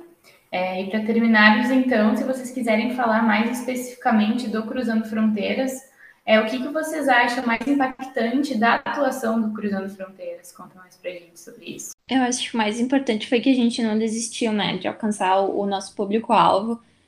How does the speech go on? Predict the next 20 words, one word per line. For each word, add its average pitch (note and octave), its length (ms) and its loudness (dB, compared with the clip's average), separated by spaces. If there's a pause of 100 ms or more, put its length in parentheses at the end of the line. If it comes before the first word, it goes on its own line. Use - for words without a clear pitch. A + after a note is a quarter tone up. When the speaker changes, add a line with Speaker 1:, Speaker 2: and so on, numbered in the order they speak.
(160)
Speaker 2:
A A3+ 80 0
gente A3+ 180 2
sabe G#3 360 2
que A3 460 -2 (320)
o A3+ 80 -6
número G#3+ 320 2
de G3+ 140 -6
violência G#3 480 -4
contra G#3 300 -6
a - 20 -2
mulher A3 260 4
aumentou A3 400 -2
muito A3+ 440 0
na G3+ 120 -2
pandemia, G3+ 520 -6
né, F3+ 180 -6
desde E3+ 280 -6
o G3+ 40 -12
início. G#3+ 540 -8 (580)
E G#3 760 0